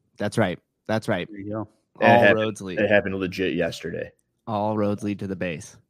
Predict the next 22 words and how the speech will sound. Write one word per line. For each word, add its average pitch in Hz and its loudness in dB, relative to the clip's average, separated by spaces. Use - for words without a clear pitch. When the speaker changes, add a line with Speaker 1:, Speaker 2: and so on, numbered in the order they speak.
Speaker 1:
Okay, 107 0
do 98 -2
you 110 2
have 107 -2
to 117 -6
jam? 98 -4
It's 98 -8
eight. 95 -8
If - -14
not, 92 0
I 90 -2
wanna 92 -4
get 87 -8
one 87 -8
more 90 -8
take 90 -8
on 92 -10
something. - -4
Speaker 3:
Go 101 2
ahead. 90 -2
Go 98 -6
ahead. 82 -6